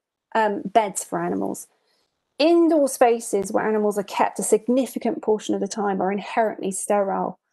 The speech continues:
These simple beds that We Help the Zoo in Thailand make, make, uh, make are really great, not just for resting components, but also for the individual physical health. They're practical, they're movable, they're multifunctional, and they're really also great for geriatric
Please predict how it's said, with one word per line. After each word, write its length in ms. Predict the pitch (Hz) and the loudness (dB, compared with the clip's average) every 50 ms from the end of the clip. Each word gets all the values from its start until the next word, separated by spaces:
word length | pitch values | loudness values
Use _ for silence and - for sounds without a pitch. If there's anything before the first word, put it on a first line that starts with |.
| _ _ _ _ _ | _ _ _ _ _
These 240 | - 277 294 285 285 | 0 2 2 2 2
simple 360 | - 339 311 285 - 285 254 | 2 2 2 2 2 2 2
beds 300 | - 247 226 220 - - | 2 2 0 0 0 -4
that 120 | - - - | -2 0 2
We 140 | 214 220 | 0 0
Help 260 | 226 - 247 - - - | 0 -2 -4 -4 -4 -2
the 100 | - 208 | -2 0
Zoo 220 | 196 226 220 208 | 4 4 4 2
in 140 | 214 208 196 | 2 -4 -6
Thailand 440 | - - 226 214 208 202 190 196 196 | -4 -2 -2 0 0 0 -2 -2 -2
make, 280 | - 214 214 - - - - | -2 -2 -2 -4 -8 -8 -4
make, 240 | 214 208 196 - - - | -2 0 0 0 -2 -2
uh, 160 | 208 202 196 - | 0 0 0 0
make 420 | 214 214 214 202 190 190 - - - | 0 0 0 0 0 -2 -6 -6 -4
are 60 | - 226 | -4 -2
really 500 | 233 240 247 269 285 277 269 247 247 214 | -2 0 2 2 4 4 4 2 0 0
great, 340 | 220 - 214 185 180 - | 2 0 0 0 0 -6
not 240 | - - 214 214 - | -4 -4 -4 -4 -2
just 200 | - 254 240 - | -4 -4 0 2
for 100 | - 220 | 2 2
resting 420 | 202 220 262 262 262 - - 220 202 | 4 2 0 0 -2 -2 -2 -2 -2
components, 480 | 202 202 190 220 196 196 202 - - | -2 -4 -4 -2 -2 -2 -2 -4 -6
but 120 | - - - | -2 0 2
also 320 | 269 294 269 - - 285 | 2 2 2 0 -2 -2
for 100 | 269 - | -2 0
the 140 | 240 233 233 | -2 0 0
individual 460 | 226 214 - - 214 208 - 214 208 | 0 -2 0 0 0 0 0 0 -4
physical 600 | 202 - - 214 196 - 208 - - 208 196 - - | -2 -2 -2 -2 -2 -2 -4 -6 -4 -6 -6 -4 -2
health. 360 | - - - - - - - - _ _ _ _ _ _ _ _ - - _ _ _ _ - | -2 -2 -2 -2 -6 -12 -16 -20 _ _ _ _ _ _ _ _ -20 -20 _ _ _ _ 2
They're 100 | 240 226 | 2 2
practical, 800 | 240 - - 277 - - - - - - 269 269 269 - _ _ _ _ _ | 0 -2 -2 -2 -2 -2 -6 -6 0 2 2 2 0 -4 _ _ _ _ _
they're 140 | - 214 208 | 0 2 4
movable, 800 | 214 220 233 254 254 247 240 247 208 - 185 185 185 214 - _ _ _ - | 4 6 6 4 4 4 2 0 2 2 0 0 0 -4 -8 _ _ _ -6
they're 80 | - 202 | -2 0
multifunctional, 1000 | 214 226 233 233 233 208 208 - 269 254 247 - - - 202 202 - 185 185 185 _ _ _ _ _ _ - | 2 2 0 0 -2 -4 0 0 0 0 0 -4 -4 -2 -2 0 0 -2 -4 -6 _ _ _ _ _ _ 0
and 100 | 220 226 | 0 2
they're 60 | 226 | 2
really 260 | 233 277 294 285 277 | 4 4 4 4 4
also 300 | 269 285 277 - - 254 | 2 2 2 0 0 0
great 360 | - - 247 233 - - - | 2 2 2 2 2 0 -4
for 140 | - - 214 | -4 -4 -4
geriatric 720 | 185 - 247 240 240 233 233 233 - - - - - - | 0 4 4 4 6 4 2 2 0 -2 -4 -4 -4 -4